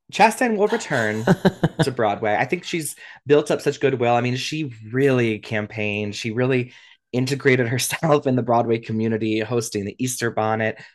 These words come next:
Speaker 1: doing Ham for Ham, going to every single award ceremony, looking fierce, being mother. I think that she
Speaker 2: Being
Speaker 1: just,
Speaker 2: mother.
Speaker 1: it just wasn't the, the year for her. You
Speaker 2: It's
Speaker 1: know? And that's
Speaker 2: okay.
Speaker 1: okay.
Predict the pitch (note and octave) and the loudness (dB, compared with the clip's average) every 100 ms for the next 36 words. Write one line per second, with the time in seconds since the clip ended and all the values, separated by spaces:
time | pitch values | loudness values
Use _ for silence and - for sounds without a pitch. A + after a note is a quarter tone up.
0 | _ A#2+ A#2 A2+ A#2 A2+ A2+ A#2 A2 A2+ | _ -4 -2 -2 -2 -2 -2 -4 -4 -4
1 | A2+ A2+ A2 A2 A2 A#2 A2 A#2+ C3 C#3 | -2 0 -2 -2 -2 -2 -2 2 4 2
2 | B2+ A#2+ A2+ A#2 G#2+ A2 G2+ G#2 G#2 G2 | 0 -4 -4 -6 0 0 0 0 -2 -2
3 | - G2 G2 G2 G2 A2+ B2 A2+ - A2 | -6 -4 -4 -4 -4 -6 -6 -8 -4 -2
4 | G#2+ G#2+ - - _ _ B2+ C3 B2+ A2+ | 0 -2 -6 -16 _ _ -2 0 0 0
5 | A2 G#2+ G#2 G2+ _ _ - C3 D3+ C#3+ | 0 0 -4 -4 _ _ -4 -4 -2 -4
6 | B2+ - C#3 B2+ E3+ D#3+ D3+ C#3+ - B2 | -6 2 4 6 8 8 6 2 0 -6
7 | - - A2+ C3 B2+ B2 A2 A2+ G#2+ - | -10 -10 -8 -4 -2 -2 -2 0 -2 -6
8 | - - A2+ B2 E3 B2 A#2 G#2 F#2+ F2 | -16 -12 -12 -8 -4 -4 -4 -4 -4 -6
9 | B2 - A#2+ A3 - A3 F#3 G#2+ G2+ G2+ | -8 -2 0 4 4 6 6 6 4 0
10 | G3+ | -4